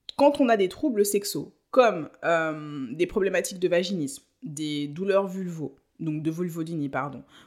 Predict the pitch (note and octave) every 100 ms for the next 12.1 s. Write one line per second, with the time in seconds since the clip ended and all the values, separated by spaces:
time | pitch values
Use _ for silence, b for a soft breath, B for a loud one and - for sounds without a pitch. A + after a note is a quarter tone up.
0 | - F#3 - - D#4 C#4+ B3+ A#3 G#3+ A#3+
1 | F3+ F3 F#3 F#3+ F3 D#3 - E3+ G3 G3
2 | G3+ - D#3 D3+ D#3+ E3+ - F#3 D#3 C3+
3 | C3+ C3 C#3 - - - - D#3 - D#3+
4 | - F#3 D#3 D#3 B3+ G#3 D3+ C3 - -
5 | - A#2+ - F3+ G3+ C#3 - - - G#3+
6 | - D3+ E3+ C#3+ C#3 - - - G#3+ G3
7 | C#3 - C#3 B3+ B B B B B B
8 | B B _ _ _ _ _ - F3+ C#4
9 | C#4+ A3 E3 D3+ C#4 - _ C#3+ - E3
10 | E3 D3+ F#3+ A#3 A3 G3+ G3 D3 D3 C#3
11 | D3 C#3+ F3 A#3+ G3+ D#3 C#3 C#3 C3+ F3+
12 | A3